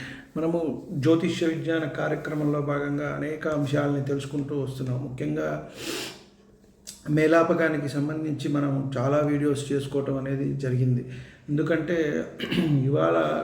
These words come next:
వివాహం అవటం ఎంత ఇబ్బందిగా ఉందో, వివాహం అయిన తర్వాత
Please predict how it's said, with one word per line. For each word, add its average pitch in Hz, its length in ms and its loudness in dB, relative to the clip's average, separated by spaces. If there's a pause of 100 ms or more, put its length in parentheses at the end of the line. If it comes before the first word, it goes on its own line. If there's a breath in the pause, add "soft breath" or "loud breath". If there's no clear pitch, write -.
(100)
వివాహం 160 400 0
అవటం 160 340 0 (420 loud breath)
ఎంత 143 220 2
ఇబ్బందిగా 175 520 6
ఉందో, 156 320 2
వివాహం 156 520 2
అయిన 156 200 0
తర్వాత 151 760 0